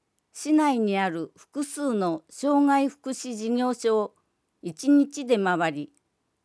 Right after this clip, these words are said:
通所事業所、住まい、仕事の場など、障害のある方が関わる事業所を訪問できるようになっています。今回は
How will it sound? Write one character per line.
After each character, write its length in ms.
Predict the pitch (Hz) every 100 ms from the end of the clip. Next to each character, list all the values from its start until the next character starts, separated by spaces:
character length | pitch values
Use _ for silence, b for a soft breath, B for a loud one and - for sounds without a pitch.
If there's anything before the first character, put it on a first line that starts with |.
| _
通 240 | - 269
所 260 | 254 269 254
事 200 | 196 220
業 260 | 220 202 190
所、 400 | - 160 151 _ _ _ -
住 260 | - 294
ま 140 | 254 165
い、 180 | 151 - _ -
仕 200 | - 254
事 300 | 277 285 269
の 160 | 262
場 180 | 214 240
な 160 | 233 196
ど、 220 | 151 - _ _ _ _ _ _
障 320 | - 285 294
害 180 | 294 294
の 180 | 277 285
あ 60 | 269
る 100 | 214
方 280 | 220 254
が 160 | 240 220
関 320 | 220 - 247
わ 120 | 254
る 180 | 208 196
事 160 | 160 190
業 240 | 226 220
所 300 | 202 202 196
を 80 | -
訪 280 | - 240 247
問 240 | 247 254 233
で 120 | 240
き 180 | 254 233
る 120 | 220
よ 160 | 185 170
う 60 |
に 140 | 160 165
な 100 | 170
っ 40 |
て 200 | - 160
い 100 | 135
ま 160 | 131 131
す。 240 | - - _ _ _ _ _ _ _ _ _ _ _ _ _ _ _ _ _
今 240 | 311 311
回 300 | 302 214 190
は 240 | 165 151